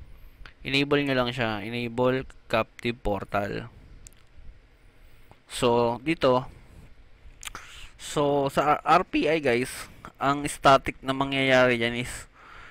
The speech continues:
eto, hindi to ten, twenty. Kasi yung built-in is for ten. For example, ito. Dito, ang gagawin nyo na twenty. Twenty kasi may ten na yung built-in. Ito sa orange pa lang to, guys, ah.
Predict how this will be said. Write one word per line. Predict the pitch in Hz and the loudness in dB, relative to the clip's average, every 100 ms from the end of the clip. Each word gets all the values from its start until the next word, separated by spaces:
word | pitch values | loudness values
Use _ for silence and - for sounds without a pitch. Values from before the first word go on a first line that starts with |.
| - - | -20 -6
eto, | 139 - 143 | 0 4 4
hindi | 139 135 | 4 2
to | 135 117 | 2 2
ten, | 127 117 110 | 4 2 2
twenty. | - 120 123 110 139 123 - - - - - - - - - - | 2 4 4 -2 -10 -10 -12 -18 -20 -20 -20 -20 -20 -20 -20 -2
Kasi | 135 160 135 | 2 6 4
yung | |
built-in | 131 143 - 135 | 4 2 2 -2
is | 135 - | -2 -2
for | - 117 | 2 4
ten. | - 120 113 110 - - - - - - - - - | 4 2 2 -10 -20 -20 -20 -20 -20 -20 -20 -20 -2
For | 127 123 | 2 4
example, | 135 135 123 110 | 4 4 4 2
ito. | 120 - 107 - - - - | 2 2 -2 -4 -20 -20 -6
Dito, | 139 - | -2 2
ang | 120 | 2
gagawin | 127 127 127 131 | 6 4 4 0
nyo | 131 120 | 2 2
na | - | 2
twenty. | 113 101 98 - - - - - - - - - - - - - | 0 -2 -10 -20 -20 -20 -20 -20 -20 -20 -20 -20 -20 -20 -20 2
Twenty | 135 135 123 147 | 6 6 4 4
kasi | 123 131 147 | 4 4 2
may | 123 | 2
ten | - 117 117 | 2 2 2
na | 117 | 2
yung | 123 139 143 143 - | 0 -2 -6 -14 -16
built-in. | 123 117 107 120 123 104 | 0 2 2 2 2 0
Ito | 117 | -2
sa | 135 135 | 4 6
orange | 135 131 - | 6 4 2
pa | 123 | 4
lang | 120 120 | 6 4
to, | 113 | 2
guys, | 113 104 - | 2 0 -2
ah. | 98 | -12